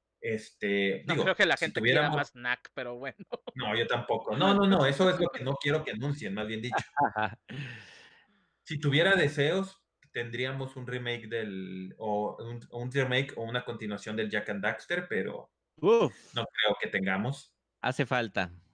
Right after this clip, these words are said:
Speaker 1: Ujú. Pero algo que podrían hacer para cabronamente dominarlo, y no estaría mal, es que anunciaran, aunque no fuera a salir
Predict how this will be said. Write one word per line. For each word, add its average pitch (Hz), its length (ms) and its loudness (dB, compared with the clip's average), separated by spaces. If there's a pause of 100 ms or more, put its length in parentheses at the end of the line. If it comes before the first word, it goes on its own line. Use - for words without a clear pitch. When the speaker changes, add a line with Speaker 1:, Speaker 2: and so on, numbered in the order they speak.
(540)
Speaker 1:
Ujú. 135 420 -6 (460)
Pero 127 600 4
algo 139 320 0
que - 100 -8
podrían 175 480 -2
hacer 120 460 0 (560)
para 98 440 0
cabronamente 120 680 -2
dominarlo, 107 800 -4 (180)
y 107 100 -14
no 101 80 -6
estaría 107 320 -2
mal, 123 360 -2 (340)
es 131 220 -2
que - 100 -2
anunciaran, 127 600 2
aunque 139 240 2
no 190 80 4
fuera 202 200 2
a 202 40 0
salir 143 420 -4